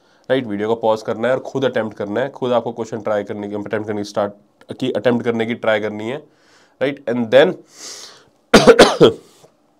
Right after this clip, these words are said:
you need to continue, राइट। आपको फिर चेक करना है, वीडियो को प्ले करना है, आपको देखना है कि आपका आंसर करेक्ट था या इनकरेक्ट। If it was correct, right, if the answer was correct, well and good। अगर वो इनकरेक्ट था तो आपको चेक करना है कि आपने कहाँ गलती करी है,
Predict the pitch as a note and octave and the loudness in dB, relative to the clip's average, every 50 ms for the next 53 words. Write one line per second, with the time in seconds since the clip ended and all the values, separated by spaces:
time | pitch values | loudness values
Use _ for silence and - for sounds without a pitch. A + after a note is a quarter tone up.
0 | _ _ - A#2 A2+ A2+ A#2+ A#2+ - D3 C3+ - A2+ G#2+ G#2 G#2 F2 E2 D2+ _ | _ _ -6 -2 0 0 0 0 0 -2 0 0 0 -2 -2 -8 -14 -16 -20 _
1 | _ _ _ _ _ _ _ _ - C3 C#3 C3+ - _ _ _ _ - - - | _ _ _ _ _ _ _ _ -6 -6 -6 -8 -12 _ _ _ _ 0 2 2
2 | A#2 - - C#3+ - - D3+ D#3 - D3 - - C3 A#2+ A2+ A#2 B2+ C#3 C3 B2 | 2 4 2 -2 0 0 -2 0 0 0 0 2 0 0 2 2 2 2 2 2
3 | A#2+ B2 B2+ B2+ B2 - A#2 A#2 A#2 A#2+ A#2 A2 A2+ A#2+ A#2+ A#2 A#2+ A#2 A#2 A#2 | 0 2 2 0 0 0 0 -2 0 0 -2 -2 0 0 0 0 0 -2 -2 -2
4 | B2 B2 B2+ B2+ A#2+ - - C3 B2 A#2+ - C3 A#2+ - A#2+ A#2+ A#2 - - C3+ | -2 -2 0 0 0 0 0 0 0 0 -2 -6 -4 -2 -2 -2 -2 -4 -2 0
5 | A#2+ A#2+ A2+ G#2+ G2+ - F#2+ F2 - - _ _ - C3 C3+ D#3 C#3 C#3 C#3 C#3+ | 0 0 0 -2 -4 -8 -10 -10 -12 -14 _ _ -8 -6 -4 -4 -6 -4 -2 -2
6 | C#3+ C#3 - - - B2+ A#2+ C3+ C#3+ C#3 - - _ _ _ _ _ _ _ _ | -2 -2 -4 -4 -2 2 2 2 2 0 -6 -16 _ _ _ _ _ _ _ _
7 | - A#2+ A#2 - - A#2 - - B2+ B2 B2 A#2+ A#2 - C3 B2 A#2+ A#2 - - | -6 -6 -6 -6 -10 -12 -6 -2 0 0 0 0 -2 -2 -4 -4 -4 -6 -4 -2
8 | A#2 B2 B2+ B2+ - _ _ _ - G2 G2+ A2+ A#2 A#2 A#2 B2 B2+ B2 - G#2+ | -2 -2 -2 -2 -8 _ _ _ -4 -2 -2 -2 -2 -2 -2 -4 -4 -2 -4 -2
9 | A2 A#2 B2+ B2 A#2+ - A#2 A#2+ A#2+ A2+ C3 B2 B2 - - - - A#2 A#2+ C#3 | 0 0 0 -2 -2 -4 -4 -4 -2 0 0 0 0 -2 -4 -2 2 2 2 2
10 | C#3+ - _ _ - - - _ _ _ B2+ A#2+ G#2+ A#2 A#2+ - - D3 C#3+ - | 2 -4 _ _ -20 -20 -20 _ _ _ 2 6 6 6 6 4 0 -4 -4 0
11 | - C#3+ D3 C#3+ - C3 A#2+ A#2+ B2 B2 A2 B2+ B2 C3 C#3 B2+ - - A#2 A2 | 0 0 0 0 0 -2 -2 -2 -4 -2 -2 -4 -4 -4 -6 -8 -6 -8 -6 -4
12 | C3 C#3 B2 A#2 G#2+ G#2 B2 A2+ G#2 G2+ G2 G2+ G2+ G#2+ A#2 C3 | -4 -2 -2 -2 -4 -4 -8 -6 -6 -6 -6 -6 -6 -4 -4 -4